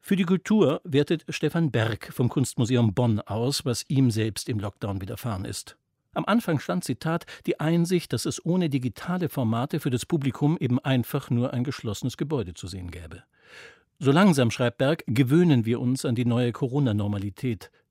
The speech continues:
Er befürchtet, für die Museen ist das eine schlechte Nachricht. Schließlich sieht er sein eigenes Museum derzeit als eine Art Geisterhaus, in dem vereinzelte maskenvermummte Besucher stumm vor Werken verharren, die ihrerseits nicht mehr wirklich zu ihnen sprechen.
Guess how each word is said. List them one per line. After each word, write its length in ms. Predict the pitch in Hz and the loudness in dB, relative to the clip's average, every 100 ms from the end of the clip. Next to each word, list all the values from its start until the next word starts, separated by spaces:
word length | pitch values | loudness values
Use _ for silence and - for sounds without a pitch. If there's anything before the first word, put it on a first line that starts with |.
| - | -8
Er 100 | 117 | -4
befürchtet, 640 | 113 143 135 160 - - _ | -2 -2 -2 -6 -8 -18 _
für 140 | - | -8
die 80 | 113 | 0
Museen 600 | 113 104 113 165 107 143 _ - | 0 2 2 2 0 -4 _ -10
ist 200 | 131 - | -6 -6
das 100 | 170 | -4
eine 160 | 147 | -4
schlechte 320 | 143 - - | -2 -6 -8
Nachricht. 480 | 82 78 - - _ _ - - - | -12 -14 -18 -20 _ _ -18 -18 -10
Schließlich 560 | - 170 - 156 - - | -2 0 2 2 0 -8
sieht 240 | - 135 143 | -2 0 0
er 200 | 147 147 | -2 -2
sein 220 | - 127 | -4 -4
eigenes 420 | 143 151 120 101 | -4 -2 -2 -2
Museum 360 | 113 104 120 117 | -2 0 0 0
derzeit 420 | 120 - 120 - | -2 -2 -4 -2
als 280 | 123 120 - | -6 -6 -8
eine 220 | 139 123 | -4 -2
Art 140 | 123 117 113 | -2 -4 -4
Geisterhaus, 840 | 120 139 - 107 87 127 127 123 - - - - | -2 -2 -2 -6 -6 -4 -4 -6 -12 -20 -18 -4
in 100 | 120 | -2
dem 120 | 120 | -2
vereinzelte 580 | - - 139 143 139 147 | -2 -4 -4 -4 -4 -2
maskenvermummte 840 | 117 117 - 127 - 117 110 - 104 | -2 -2 -4 -4 -2 0 0 -2 -4
Besucher 480 | 107 117 113 123 | -4 -6 -6 -6
stumm 420 | - - - 135 131 | -6 -4 0 0 -2
vor 240 | - 101 | -4 -4
Werken 340 | 113 117 117 | -4 -4 -4
verharren, 540 | 104 113 80 113 123 113 | -4 -4 -4 -2 0 0
die 120 | 110 | 0
ihrerseits 600 | 165 117 107 98 101 - | -4 -4 -4 -6 -8 -6
nicht 240 | 135 107 135 | -6 -4 -4
mehr 160 | 107 | -2
wirklich 460 | 101 - - 92 - | -6 -8 -12 -14 -12
zu 140 | - | -10
ihnen 200 | 120 120 | -6 -6
sprechen. 460 | - - 127 - | -6 -10 -12 -12